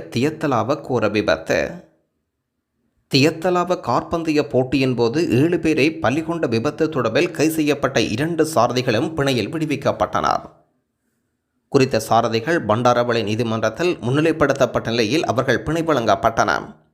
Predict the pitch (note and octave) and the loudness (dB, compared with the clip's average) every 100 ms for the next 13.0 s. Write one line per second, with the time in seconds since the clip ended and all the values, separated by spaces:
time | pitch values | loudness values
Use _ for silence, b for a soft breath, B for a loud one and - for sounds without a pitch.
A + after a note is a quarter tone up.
0 | _ _ _ _ _ - C#3+ F3 D#3 A2+ | _ _ _ _ _ 0 2 2 2 2
1 | A#2 F3 F#3 F3+ F3 E3+ D#3 B2+ A2+ C3+ | 0 0 -4 -2 0 0 0 -2 0 0
2 | A#2 E3+ E3+ C3+ D#3+ E3 D3 G#2+ G#2+ F2+ | 2 2 0 0 0 2 2 2 2 0
3 | B2 - - C3 D#3 F3+ E3+ D3+ C3 D3 | 0 -6 -6 -4 0 -2 -2 -4 -2 0
4 | D#3 D#3 C#3+ C3 E3 D#3 C3+ C3 B2 G#2 | 0 0 0 0 0 2 2 0 -2 -2
5 | A#2+ C#3 - C3 - - C3+ E3+ D#3+ C3 | -2 -2 -2 -4 -4 -2 -2 0 2 2
6 | A2+ F3 F2+ B2 D3+ D3+ A2+ D3 D#3 C#3 | 2 0 0 2 2 2 0 -2 -2 -2
7 | A2 D2+ D#2+ G1+ - b b b b B2+ | 0 0 0 -2 -4 b b b b -2
8 | B2+ B2+ F3+ F#3 A#2+ C3+ F3+ - E3+ D#3+ | 0 2 0 2 2 2 0 -2 0 0
9 | D#3+ A#2+ G#2+ D3+ D3+ B2+ G#2 F2 C#2+ C#2+ | 2 0 0 -2 0 2 2 4 2 2
10 | - A2+ B2+ B2 F3 - A#2+ D#3+ E3+ D#3 | 0 2 4 4 2 2 0 0 -2 -2
11 | D3+ A#2+ - B2+ D#3+ D#3+ D#3 D3+ G#2 D#3+ | 0 -2 -2 0 0 2 0 4 2 2
12 | E3 B2 C3 C#3+ C3 C3+ B2 G#2 G2 A#2 | -2 0 -2 -2 -2 2 2 2 -2 -4